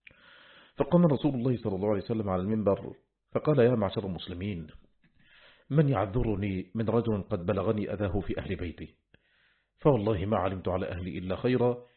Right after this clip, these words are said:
ولقد ذكروا رجلا"، يعني صفوان بن المعطل رضي الله عنه، "ما علمت عليه إلا خيرا، وما كان يدخل على أهلي إلا معي."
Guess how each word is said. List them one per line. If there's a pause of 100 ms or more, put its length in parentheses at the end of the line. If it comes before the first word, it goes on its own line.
(400)
ولقد
ذكروا
رجلا"، (180)
يعني
صفوان
بن
المعطل (180)
رضي
الله
عنه، (760)
"ما
علمت
عليه
إلا
خيرا، (560)
وما
كان
يدخل
على
أهلي
إلا
معي."